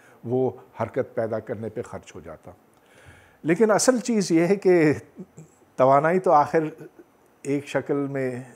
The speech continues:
से बदल कर दूसरी शक्ल में आती, फिर तीसरी, फिर चौथी। तो असल चीज़ तो एनर्जी है, what are the ultimate sources of energy?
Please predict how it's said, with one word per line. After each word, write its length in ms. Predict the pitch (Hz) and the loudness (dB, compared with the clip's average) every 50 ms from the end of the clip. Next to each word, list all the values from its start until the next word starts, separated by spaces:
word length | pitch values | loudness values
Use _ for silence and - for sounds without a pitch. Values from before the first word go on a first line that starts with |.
| _ | _
से 220 | - - - 131 131 | -18 -8 -6 -4 -4
बदल 560 | 123 123 113 120 - 123 123 113 127 123 120 | -4 -6 -12 -12 -10 -8 -6 -4 -4 -6 -4
कर 120 | - 135 | -6 -6
दूसरी 340 | 123 113 120 117 - - 139 | -6 -6 -8 -8 -8 -8 -8
शक्ल 240 | - 135 123 - 127 | -8 -8 -8 -6 -8
में 180 | 123 123 127 123 | -6 -6 -6 -6
आती, 300 | 117 117 113 - 127 117 | -6 -6 -6 -6 -8 -8
फिर 140 | - 123 | -8 -8
तीसरी, 480 | 117 - - 123 117 - - 123 123 120 | -8 -8 -8 -8 -6 -6 -6 -6 -6 -6
फिर 160 | 117 - 113 | -8 -10 -12
चौथी। 480 | 113 - 120 113 113 - - 117 110 107 _ _ _ _ _ _ _ _ _ _ _ _ _ _ _ _ _ | -8 -6 -6 -6 -6 -8 -10 -12 -12 -12 _ _ _ _ _ _ _ _ _ _ _ _ _ _ _ _ _
तो 420 | - 147 143 147 151 151 143 131 127 - - - - _ _ - _ _ _ _ _ _ _ _ - | -2 0 0 0 0 -2 -2 -4 -8 -14 -20 -20 -20 _ _ -20 _ _ _ _ _ _ _ _ -6
असल 240 | 160 160 - 226 214 | -4 -2 0 -2 -2
चीज़ 320 | - - 190 190 170 - | -2 -4 -6 -6 -6 -4
तो 280 | - - 165 160 160 160 - - - - - - - - - - - - | -4 -4 -2 -2 -2 -4 -6 -8 -10 -12 -14 -18 -20 -20 -20 -20 -12 -8
एनर्जी 400 | 127 131 135 139 131 123 123 123 | -8 -6 -6 -6 -8 -6 -6 -8
है, 200 | 98 95 101 87 87 87 90 90 95 | -8 -8 -10 -10 -12 -14 -18 -12 -4
what 160 | 104 123 135 - - | -2 -2 0 0 0
are 180 | 147 139 135 131 | 0 0 0 -2
the 100 | 151 - - - | -4 -4 -2 -2
ultimate 480 | 147 165 156 - 185 170 160 151 135 - | -2 -2 0 0 0 2 2 0 -2 -2
sources 460 | - - 131 113 107 - - 120 98 | -4 -6 -6 -6 -6 -8 -10 -12 -12
of 180 | 95 98 87 - | -12 -12 -14 -16
energy? 520 | 76 - - 82 78 78 78 - 69 - | -16 -18 -18 -18 -20 -20 -20 -20 -20 -20